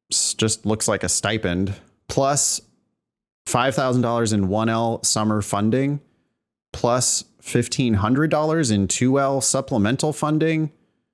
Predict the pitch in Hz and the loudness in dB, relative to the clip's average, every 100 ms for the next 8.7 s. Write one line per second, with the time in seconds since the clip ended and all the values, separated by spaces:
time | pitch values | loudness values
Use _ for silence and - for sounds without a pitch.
0 | _ _ _ _ - 123 127 127 - - | _ _ _ _ -2 2 2 2 0 -4
1 | _ 123 143 - - 156 143 - 147 - | _ -2 -2 -4 2 4 4 2 -2 0
2 | 143 127 135 131 127 123 127 131 127 113 | 2 2 2 2 2 2 2 2 2 0
3 | - _ _ _ _ _ _ _ _ 131 | -4 _ _ _ _ _ _ _ _ 2
4 | 135 131 - 110 127 - - 143 139 135 | 4 4 2 2 2 0 0 0 0 -4
5 | 135 - - 143 147 - - _ _ _ | -8 -4 0 2 2 0 -4 _ _ _
6 | _ _ _ - 143 - - 143 127 - | _ _ _ 0 0 0 0 2 2 2
7 | 127 135 127 113 92 98 123 175 185 180 | 2 2 2 0 0 0 2 2 2 2
8 | - - - 113 110 104 98 | 0 -2 0 2 2 0 -2